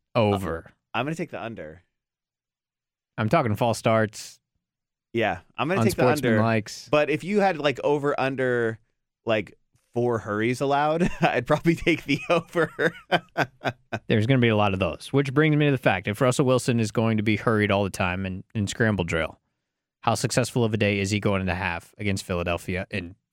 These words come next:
Speaker 1: Jim Schwartz, who's one of the best defensive coordinators in football, will he employ the strategy of trying to contain Wilson in the pocket,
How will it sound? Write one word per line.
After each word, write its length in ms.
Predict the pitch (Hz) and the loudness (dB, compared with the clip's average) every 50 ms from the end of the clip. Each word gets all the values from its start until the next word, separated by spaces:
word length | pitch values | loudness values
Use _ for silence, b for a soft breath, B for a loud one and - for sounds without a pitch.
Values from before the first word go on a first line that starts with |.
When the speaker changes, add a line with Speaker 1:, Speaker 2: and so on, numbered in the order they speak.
| _ | _
Speaker 1:
Jim 240 | - - 101 92 90 | -4 -2 -2 0 0
Schwartz, 480 | - - 170 165 160 123 90 - - - | 0 0 2 2 2 2 0 -2 -4 -6
who's 160 | - 95 95 | -6 -4 -2
one 140 | 98 95 101 | -2 -2 0
of 40 | 95 | 0
the 60 | 92 | 0
best 240 | 92 95 95 - - | 0 -2 -2 -2 -2
defensive 380 | 113 98 - 98 95 - - | -4 -4 -4 -4 -6 -6 -6
coordinators 480 | - - 101 95 95 95 95 90 - - | -4 -2 -2 -2 -2 -2 -2 -4 -4 -6
in 80 | 104 | -8
football, 440 | 95 - 110 101 - 92 82 - - _ _ _ _ _ _ _ _ - | -4 -4 -4 -4 -4 -8 -8 -8 -14 _ _ _ _ _ _ _ _ -2
will 200 | 101 101 98 92 | 0 0 0 2
he 180 | 107 117 113 110 | 2 2 2 2
employ 340 | 104 98 - 117 110 107 | 0 0 0 0 0 2
the 100 | 101 101 | 0 0
strategy 540 | 95 - 123 104 104 104 104 98 110 104 98 | -2 0 0 0 0 0 0 0 0 2 2
of 280 | 95 95 92 90 - _ _ _ _ _ _ _ _ _ _ - - - | 2 0 -2 -4 -8 _ _ _ _ _ _ _ _ _ _ -20 -10 -2
trying 240 | - 113 107 104 98 | 0 0 0 2 0
to 80 | 92 | -2
contain 380 | - 110 101 - - 110 107 110 | -2 -4 -6 -2 -2 0 0 2
Wilson 320 | 107 104 101 - - 110 | 0 0 -2 0 0 0
in 80 | 104 98 | 0 0
the 80 | 95 | -2
pocket, 520 | 92 - 107 110 110 107 - 131 135 147 | -2 -2 0 0 0 2 2 0 0 0